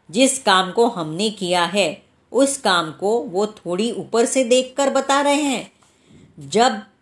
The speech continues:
भी हम दीवार के पीछे ख-, खड़े होना सीखे हैं, हमारे अंदर के द्वंद्व के बारे में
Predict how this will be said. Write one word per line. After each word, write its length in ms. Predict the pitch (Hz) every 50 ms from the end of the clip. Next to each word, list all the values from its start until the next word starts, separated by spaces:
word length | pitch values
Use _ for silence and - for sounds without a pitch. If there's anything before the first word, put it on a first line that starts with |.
| _ _ -
भी 260 | 156 147 240 269 247
हम 340 | 226 208 - 220 233 226 196
दीवार 380 | 196 175 151 170 185 202 226 262
के 160 | 262 262 233
पीछे 380 | 240 - 208 185 - - 233 202
ख-, 180 | - - - _ _ _ _ _ _ _ _ _ _ _ -
खड़े 260 | - 190 202 202 196
होना 300 | 202 190 185 185 180 165
सीखे 480 | 160 - - 196 180 190 - 202 175 160
हैं, 300 | 151 147 139 131 - _ _ _ _ _ _ -
हमारे 420 | 185 180 196 208 208 214 233 254 226
अंदर 420 | - - 185 175 170 175 196 202
के 220 | 190 196 214 220 208
द्वंद्व 520 | 165 147 143 156 175 220 240 247 240 220
के 200 | - - 196 170
बारे 360 | 160 160 151 151 147 160 165
में 260 | 165 185 214 247 277